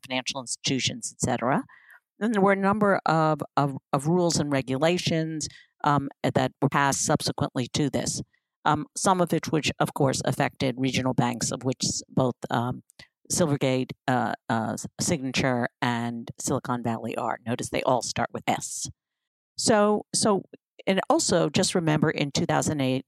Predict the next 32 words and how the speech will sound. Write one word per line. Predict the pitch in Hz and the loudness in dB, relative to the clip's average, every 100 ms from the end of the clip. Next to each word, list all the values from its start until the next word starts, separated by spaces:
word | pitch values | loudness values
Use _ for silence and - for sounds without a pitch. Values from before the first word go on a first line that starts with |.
| - | -2
as | 139 | -2
a | - - | -2 -2
consequence | 269 330 - - 135 127 - - _ _ - | 0 0 0 0 -2 -2 -8 -12 _ _ -2
of | 147 | 0
some | 175 165 | 2 2
of | 143 | 2
what | 160 - | 0 0
went | 139 - | -2 0
on | 147 143 139 139 - 143 | 2 4 2 0 -2 -4
in | 131 | -2
the | 127 | -4
financial | 139 135 131 139 | -2 -2 -2 0
markets, | 135 160 - - - - - _ | 2 2 0 -4 -4 -8 -12 _
Bitcoin | 392 - - 135 | 0 2 0 0
was | 120 - | -2 -2
born. | 120 127 - _ | -2 -2 -6 _
So | - 160 147 | -2 0 2
just | 226 - _ _ _ _ | 0 -2 _ _ _ _
keep | - 254 | -2 2
that | 185 151 - | 2 2 2
parked | - 151 - - | 2 2 0 -2
on, | 151 147 - | 0 0 -2
on | 139 131 | -4 -2
the | |
left-hand | 131 120 - 123 120 | -2 -2 -2 -4 -2
side. | 135 120 135 - - _ _ _ _ _ _ _ _ | 0 0 -2 -6 -12 _ _ _ _ _ _ _ _
So | - 240 | 2 4
we | 233 | 6
live | 262 | 4
in | 330 233 | 4 4
a | 185 | 4
very, | 196 185 185 170 | 6 6 6 4